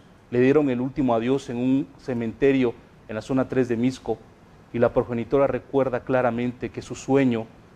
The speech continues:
su anhelo, como lo puntualizaste, Axel, era llegar a ser periodista, que su voz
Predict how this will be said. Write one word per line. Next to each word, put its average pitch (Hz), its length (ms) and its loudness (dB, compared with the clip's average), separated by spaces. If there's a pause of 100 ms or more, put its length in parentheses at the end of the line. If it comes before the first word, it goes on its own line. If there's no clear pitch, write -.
su - 120 -6
anhelo, 123 380 2
como 113 220 -4
lo 110 100 2
puntualizaste, 113 880 -4
Axel, 120 340 -2 (460)
era 135 160 4
llegar 123 380 2
a 120 60 0
ser 113 200 -6
periodista, 113 640 -2
que - 120 -4
su 135 140 -2
voz 147 280 2